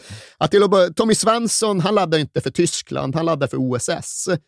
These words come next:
Han är helt säker på att det är de, de där ryssarna och ukrainarna som imponerade så mycket på honom sommaren före, som ska gå vidare och bli Sveriges motståndare. Så han inleder med att planera för O S S tills motsatsen är bevisad.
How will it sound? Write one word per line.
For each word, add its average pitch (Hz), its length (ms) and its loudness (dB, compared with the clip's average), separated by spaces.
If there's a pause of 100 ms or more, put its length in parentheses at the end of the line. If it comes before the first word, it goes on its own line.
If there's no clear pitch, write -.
(120)
Han 170 140 -2
är 160 40 2
helt 143 220 -2
säker 127 400 -4
på 131 160 -4
att 123 200 -6
det 139 80 -4
är 127 80 -2
de, 131 460 -2
de 131 120 -6
där 131 140 -2
ryssarna 147 600 -2
och 131 100 0
ukrainarna 139 800 -2 (220)
som 151 180 -6
imponerade 135 680 -2
så - 100 -8
mycket 131 320 -6
på 135 60 -2
honom 131 160 -4
sommaren 127 400 -6
före, 143 520 2 (240)
som 147 200 -2
ska - 120 -6
gå 143 120 -2
vidare 127 400 -4
och 123 60 -4
bli 123 80 -6
Sveriges 71 420 -8
motståndare. 69 760 -6 (240)
Så - 120 0
han 208 140 2
inleder 151 460 2
med 135 100 -2
att 135 80 -2
planera 123 400 -2
för 127 100 -6
O 123 160 -4
S 123 140 -2
S - 380 -2
tills - 180 -8
motsatsen 127 540 -8
är 113 60 -10
bevisad. 151 760 -6